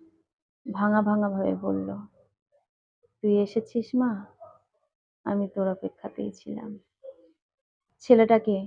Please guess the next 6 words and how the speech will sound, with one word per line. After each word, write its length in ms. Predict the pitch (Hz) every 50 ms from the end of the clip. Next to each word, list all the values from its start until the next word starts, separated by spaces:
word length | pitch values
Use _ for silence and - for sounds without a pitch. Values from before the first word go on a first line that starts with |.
| 208 214
মাইমার 360 | 226 214 202 196 196 196 196 190
সামনে 360 | - - 208 196 196 196 196
নিয়ে 220 | 190 190 190 185 185
এলাম। 180 | 180 190 196 196 - - - _ _ _ _ _
"মাইমা 300 | - 214 214 208 220 233
দেখো, 380 | 220 220 214 208 214 - 247 226